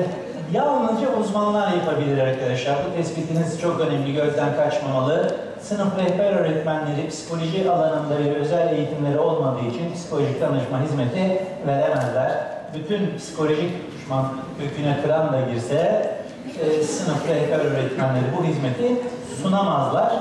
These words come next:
Çünkü böyle bir yeterliliği yoktur. Şimdi, e, bunu hatırlattıktan sonra bir de şunu söyleyeyim. Rehberlik ve psikolojik danışmayı bazen karıştırdığını söyleyen öğretmen arkadaşlarım oluyor.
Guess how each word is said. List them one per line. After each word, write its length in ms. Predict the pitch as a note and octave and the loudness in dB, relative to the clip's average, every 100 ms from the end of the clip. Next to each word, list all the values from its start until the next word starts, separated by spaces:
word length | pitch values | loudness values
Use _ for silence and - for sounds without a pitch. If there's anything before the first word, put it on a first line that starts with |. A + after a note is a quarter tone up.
| - - - - | -2 -8 -10 -4
Çünkü 280 | F#3 A#3+ | -4 0
böyle 240 | G#3+ - C#3 | 0 2 0
bir 60 | |
yeterliliği 720 | - F#3 E3+ C3 B2+ C#3 B2 | 0 0 2 2 4 2 0
yoktur. 300 | A2+ A2 - - - - - - - - - - - | -2 -4 -8 -12 -16 -18 -18 -16 -16 -16 -16 -16 -12
Şimdi, 300 | - C#4 B3+ | -4 0 2
e, 540 | D#3+ C3 - F#3 F3+ F#3 | 4 2 0 2 2 4
bunu 160 | B3+ | 4
hatırlattıktan 800 | A#3+ A#3+ A#3 G#3+ G#3 G#3+ A3 A3 | 4 4 4 2 2 0 2 2
sonra 360 | A3 G3+ F#3+ G3 | 2 0 0 2
bir 140 | G#3+ | 2
de 140 | G3+ - | 2 0
şunu 200 | G3 G3+ | 0 0
söyleyeyim. 520 | G3+ F#3+ E3+ D#3 D3+ | 0 2 2 2 0
Rehberlik 500 | D#3+ D#3+ F3 F3 E3+ | 0 2 2 2 2
ve 100 | E3+ | -4
psikolojik 500 | - - F3 F3 B2+ | -8 -4 -4 -2 -4
danışmayı 460 | C3 D#3+ E3 E3+ | -4 -2 -2 0
bazen 400 | D#3+ E3 E3 E3 | 4 4 4 0
karıştırdığını 640 | D#3+ D#3 D#3+ - D#3+ E3 E3+ | 0 -2 -2 -2 -2 -2 -2
söyleyen 400 | E3 D3+ D3+ D#3 | -2 0 2 2
öğretmen 340 | D3+ D3 D3+ | 0 -2 -2
arkadaşlarım 720 | D3 C#3+ D3+ D3 C#3+ D#3 D#3 D3+ | -2 -2 0 0 0 -2 -2 0
oluyor. 200 | C3+ A2+ | 2 2